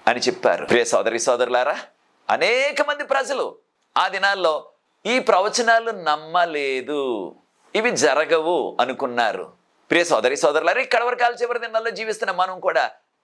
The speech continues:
బైబిల్ గ్రంథంలో చెప్పబడిన రెండవ రాకడను గురించిన ప్రవచనాలను నమ్ముతున్నామా?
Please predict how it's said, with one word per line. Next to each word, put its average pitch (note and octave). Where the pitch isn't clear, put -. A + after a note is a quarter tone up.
బైబిల్ G#3+
గ్రంథంలో A#3+
చెప్పబడిన F#3
రెండవ G3
రాకడను A3+
గురించిన A3
ప్రవచనాలను D#3+
నమ్ముతున్నామా? C#3+